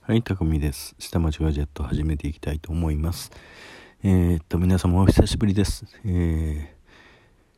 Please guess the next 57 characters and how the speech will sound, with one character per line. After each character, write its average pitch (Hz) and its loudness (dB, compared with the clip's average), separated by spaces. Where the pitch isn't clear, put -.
ー、 - -4
リ 82 -2
モ 85 0
ー 80 -8
ト 98 0
ワ 104 0
ー - -
ク、 - -14
ず 110 0
っ 95 -4
と 101 -2
続 107 0
い 101 2
て - -4
ま 90 0
す - -6
ね。 107 2
で、 82 -4
緊 90 0
急 85 0
事 82 -2
態 82 0
宣 98 0
言 87 0
も 82 0
ま 92 2
だ 90 -2
続 92 -2
い 107 0
て 110 -4
お 104 2
り 95 -2
ま 104 0
す。 - -10
っ - -20
て - -8
こ 95 2
と 85 -4
で、 92 2
え 92 2
ー、 80 0
外 90 2
出 107 -2
で 98 2
き 95 -2
ず 85 -2
自 85 -2
粛 98 -2
っ - -10
て 95 -4
い 92 0
う 87 0
こ 90 -2
と 80 -4
で、 78 -2
私 80 -4
の、 92 0